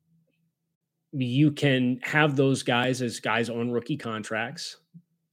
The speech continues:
know that they have value for the roster, but ideally they're, they're in a more reduced role. Although I do think Andrew Van Ginkel has proven that he's earned a little bit more of an expanded role beyond, uh, what he was early in his career as a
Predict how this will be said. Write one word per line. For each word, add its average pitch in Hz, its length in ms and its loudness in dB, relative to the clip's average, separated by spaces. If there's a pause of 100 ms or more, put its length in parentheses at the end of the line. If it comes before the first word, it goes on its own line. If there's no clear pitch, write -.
know 127 220 2
that 123 160 0
they 123 140 0
have 110 180 -6
value 120 340 0
for 117 140 -8
the 110 100 -4
roster, 135 400 -4
but 123 220 -4
ideally 160 500 4
they're, 151 220 4
they're 139 400 0
in 143 220 -2
a 139 60 2
more 131 340 0
reduced 120 400 -4
role. - 200 -12 (1400)
Although 117 140 -6
I 117 40 -2
do 123 120 0
think 117 220 -4
Andrew 117 240 -2
Van 110 200 -4
Ginkel 113 340 0
has 110 120 -4
proven 107 340 -6
that 104 140 -6
he's 113 360 -6
earned 113 400 -4 (640)
a 120 40 -2
little 120 160 2
bit 113 120 -4
more 117 140 -2
of 107 60 -4
an 110 80 -2
expanded 110 460 -4
role 107 200 -4
beyond, 107 460 -2 (800)
uh, 110 220 -2
what 110 220 0
he 123 220 0
was 110 320 -4 (120)
early 135 340 0
in 107 80 -6
his 104 180 -10
career 107 260 -12
as - 120 -14
a 110 340 -6